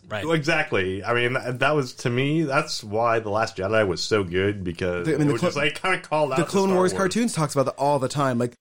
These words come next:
Speaker 3: the Kaminos, which, n-, who, again, no one knew about, are now in the Senate, right? And they want the war to continue 'cause they wanna keep making clones and getting paid for making those clones.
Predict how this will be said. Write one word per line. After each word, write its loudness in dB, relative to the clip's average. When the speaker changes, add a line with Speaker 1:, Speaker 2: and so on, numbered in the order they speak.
Speaker 3:
the -4
Kaminos, 2
which, -2
n-, 6
who, 4
again, 0
no 2
one 2
knew 2
about, -2
are 2
now 2
in 2
the 0
Senate, -2
right? 0
And 0
they 2
want 0
the 0
war 0
to 0
continue 0
'cause -4
they 0
wanna 2
keep -2
making 0
clones 0
and -8
getting 0
paid 0
for -2
making 2
those -2
clones. 0